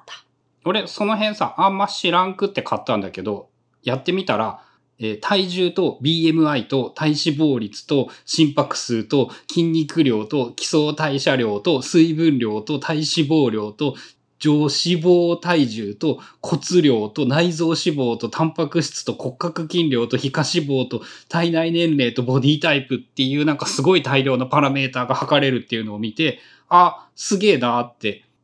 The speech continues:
Speaker 2: まあ、あの、こんなに分かってもむしろ分からんのじゃないかっていう気はするんだけど、すげえなーって感じはした。
Speaker 1: これさ、足の裏だけでさ、そんだけ計測ができるってことなんでしょ？
Speaker 2: まあ、その、ある程度は推定値っていうか、そもそも推定値でしか測れんから、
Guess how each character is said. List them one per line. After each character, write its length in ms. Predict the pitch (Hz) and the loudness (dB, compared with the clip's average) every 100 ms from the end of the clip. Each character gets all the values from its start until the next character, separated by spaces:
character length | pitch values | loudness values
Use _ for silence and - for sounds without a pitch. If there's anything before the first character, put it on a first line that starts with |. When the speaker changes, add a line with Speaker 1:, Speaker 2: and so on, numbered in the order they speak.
| _ | _
Speaker 2:
ま 140 | 151 139 | 0 2
あ、 60 | |
あ 40 | 131 | 2
の、 120 | 127 | 0
こ 120 | 208 | 0
ん 60 | 226 | 2
な 80 | |
に 100 | 233 | 2
分 160 | 220 226 | 4 4
か 80 | 233 | 4
っ 60 | |
て 80 | 208 | 4
も 140 | 131 135 | 2 2
む 80 | |
し 100 | - | 2
ろ 180 | 143 123 123 | 0 0 2
分 200 | 127 131 | 2 6
か 120 | 170 | 6
ら 100 | 208 | 6
ん 60 | |
の 80 | 208 | 6
じ 80 | 170 | 4
ゃ 40 | |
な 120 | 135 131 | 4 2
い 60 | |
か 80 | 117 | 0
っ 100 | 110 | -2
て 60 | 135 | 2
い 100 | 180 | 2
う 60 | |
気 100 | 180 | 4
は 100 | 175 | 2
す 120 | 175 175 | 2 2
る 100 | 156 | 0
ん 60 | |
だ 80 | 104 | -2
け 120 | - | -4
ど、 220 | 113 123 - | -4 -4 -6
す 180 | - 139 | -4 4
げ 140 | 131 | 4
え 40 | |
な 200 | 110 143 | 4 2
ー 20 | 175 | 2
っ 60 | |
て 100 | 147 | 0
感 200 | 120 123 | 0 -2
じ 80 | 104 | 0
は 120 | 107 | -2
し 100 | - | -4
た。 220 | - - _ _ _ _ | -10 -10 _ _ _ _
Speaker 1:
こ 140 | - | -2
れ 100 | 415 | -2
さ、 260 | 392 370 226 | 2 2 2
足 240 | 220 381 | -2 -2
の 200 | 370 381 | 0 2
裏 180 | 403 403 | 6 6
だ 140 | 247 | 4
け 160 | 240 247 | -2 -6
で 100 | 185 | -8
さ、 240 | - 185 | -6 -8
そ 240 | - 247 311 | -6 -8 -2
ん 20 | |
だ 120 | 302 | -2
け 120 | 294 | -4
計 280 | 254 294 339 | -8 -2 -2
測 260 | 320 - 311 | -2 -8 -2
が 120 | 311 | -2
で 120 | 202 | -2
き 160 | 196 294 | -4 -4
る 120 | 247 | -4
っ 20 | - | -8
て 80 | |
こ 120 | 175 170 | -12 -10
と 100 | 180 | -10
な 140 | 165 | -10
ん 60 | 185 | -12
で 40 | |
し 120 | - | -16
ょ？ 200 | 180 170 - _ | -16 -16 -18 _
Speaker 2:
ま 220 | 151 135 123 | -2 0 0
あ、 100 | - | -2
そ 140 | 139 | -2
の、 180 | 127 131 | 0 2
あ 60 | 233 | 2
る 80 | |
程 180 | - 226 | 2 -2
度 80 | 160 | 0
は 60 | 143 | -2
推 340 | - 156 143 | 2 2 4
定 240 | 170 139 | 4 4
値 160 | 127 127 | 2 -8
っ 80 | - | -2
て 100 | 135 | -2
い 40 | |
う 20 | |
か、 80 | 135 | 0
そ 100 | 190 | 2
も 140 | 294 220 | 4 4
そ 80 | |
も 100 | 135 | 0
推 280 | 120 165 165 | 0 -2 2
定 120 | 180 139 | 2 2
値 80 | 127 | 0
で 100 | 120 | -2
し 60 | |
か 100 | - | -2
測 260 | - 139 151 | -4 2 2
れ 120 | 143 | 2
ん 120 | 104 | -2
か 160 | - 107 | -2 0
ら、 360 | 113 117 101 | 2 2 0